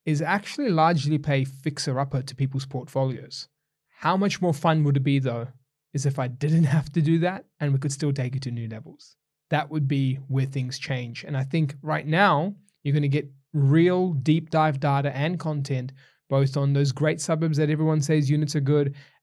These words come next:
and on, on those areas where units have clearly not been good, to show you why they're still just not as good choices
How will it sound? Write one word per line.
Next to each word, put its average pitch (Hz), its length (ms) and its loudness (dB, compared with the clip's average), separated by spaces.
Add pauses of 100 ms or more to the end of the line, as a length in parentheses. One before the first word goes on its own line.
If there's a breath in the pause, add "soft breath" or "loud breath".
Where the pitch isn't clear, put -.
(140)
and 180 440 2 (120)
on, 151 440 2
on 156 140 2
those 143 180 2
areas 151 300 4
where 139 80 4
units 143 300 2
have 135 240 -8
clearly 180 420 4
not 147 220 2
been 135 160 2
good, 131 280 0 (280 loud breath)
to - 80 -4
show 139 240 0
you 139 160 4
why 135 100 2
they're 135 140 -2
still 165 240 -4
just 143 260 -2
not 143 320 2
as 135 140 -2
good 127 160 -6
choices 127 440 -6